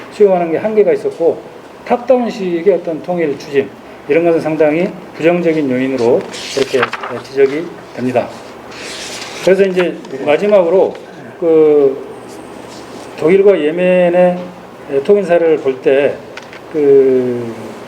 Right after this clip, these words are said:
결론적으로 이제 우리가 얻을 수 있는 교훈은 통일은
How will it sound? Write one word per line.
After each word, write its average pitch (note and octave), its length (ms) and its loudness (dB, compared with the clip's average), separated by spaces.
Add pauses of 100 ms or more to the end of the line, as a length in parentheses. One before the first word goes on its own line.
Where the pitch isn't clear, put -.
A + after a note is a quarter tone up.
(720)
결론적으로 F3 540 4
이제 C#3 140 0
우리가 F3+ 280 4
얻을 D#3+ 160 0
수 D#3+ 160 -10
있는 D3 180 -4
교훈은 C3+ 460 0 (520)
통일은 G#3 460 4